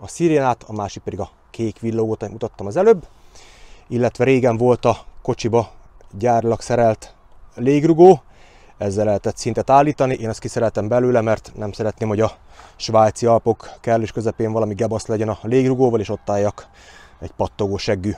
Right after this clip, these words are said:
lakóautóval, úgyhogy én kicseréltem sima laprugóra,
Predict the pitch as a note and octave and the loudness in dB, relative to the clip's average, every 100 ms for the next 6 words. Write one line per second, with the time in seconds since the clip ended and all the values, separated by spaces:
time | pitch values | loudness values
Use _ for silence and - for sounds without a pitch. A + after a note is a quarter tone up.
0 | - A#2 A2+ B2 C#3 - A#2+ G#2+ - G2+ | -2 -2 0 2 2 0 -4 -4 -8 -6
1 | G2+ F#2 E2+ A2+ G#2 - G2 A#2 - B2 | -6 -6 -8 -6 -6 -6 -2 0 0 0
2 | A2+ A#2 G#2+ | 2 2 0